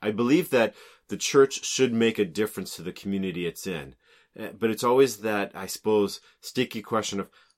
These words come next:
when does the church become so engaged in the, the societal change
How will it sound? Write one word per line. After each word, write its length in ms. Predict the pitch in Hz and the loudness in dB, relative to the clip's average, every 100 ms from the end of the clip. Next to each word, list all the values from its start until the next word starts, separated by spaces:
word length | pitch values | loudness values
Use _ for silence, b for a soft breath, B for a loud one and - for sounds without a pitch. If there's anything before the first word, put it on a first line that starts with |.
| _ | _
when 300 | - 101 120 | -8 0 2
does 160 | 123 120 | 2 0
the 60 | 98 | -2
church 280 | - 104 | -8 -8
become 260 | 110 101 101 | -8 -6 -6
so 260 | - 117 117 | 0 2 2
engaged 520 | 104 101 98 - - | 4 4 2 -2 -10
in 200 | 101 92 92 | -8 -6 -6
the, 220 | 87 82 _ _ _ 92 | -8 -12 _ _ _ -8
the 240 | 92 85 | -6 -4
societal 680 | - 113 - 107 113 107 95 | -6 -6 0 2 4 2 0
change 500 | - 90 80 78 | -4 -6 -6 -8